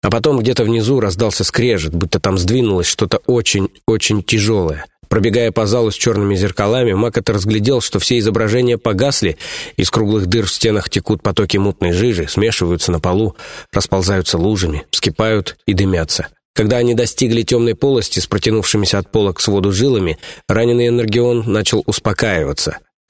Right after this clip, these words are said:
Судорожная дрожь сделалась не такой заметной. Из открывающихся там и сям сопел выплёскивалось всё меньше жидкости, и Макота,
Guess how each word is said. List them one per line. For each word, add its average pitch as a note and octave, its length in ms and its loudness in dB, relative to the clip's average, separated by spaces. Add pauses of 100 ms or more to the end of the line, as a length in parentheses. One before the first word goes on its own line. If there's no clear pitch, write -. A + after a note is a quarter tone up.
(140)
Судорожная A2+ 580 2
дрожь A2+ 320 2
сделалась G2 480 0
не G#2+ 100 2
такой A2 320 0
заметной. F2 640 0 (380)
Из G2 120 2
открывающихся G2+ 720 0
там G2 220 0
и - 20 0
сям F#2 220 0
сопел G#2+ 380 0
выплёскивалось G2 680 0
всё - 200 0
меньше G#2 340 0
жидкости, F2+ 520 0
и - 180 0
Макота, A#2+ 480 0